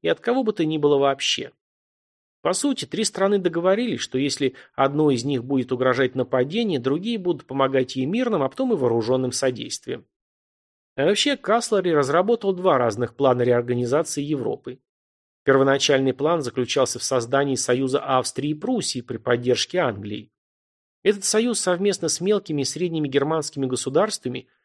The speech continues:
и резко усиленными Нидерландами должен был образовать надёжную преграду против Франции. Каслари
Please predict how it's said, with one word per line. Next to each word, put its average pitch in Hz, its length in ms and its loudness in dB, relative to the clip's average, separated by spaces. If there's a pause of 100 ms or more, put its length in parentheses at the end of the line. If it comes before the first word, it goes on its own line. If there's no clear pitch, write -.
(200)
и 143 100 2
резко 143 360 0
усиленными 139 600 -4
Нидерландами 127 720 0 (280)
должен 214 320 0
был 196 120 2
образовать 175 520 0
надёжную 165 460 0
преграду 151 440 0
против 151 360 -6
Франции. - 680 -4 (1080)
Каслари 185 600 0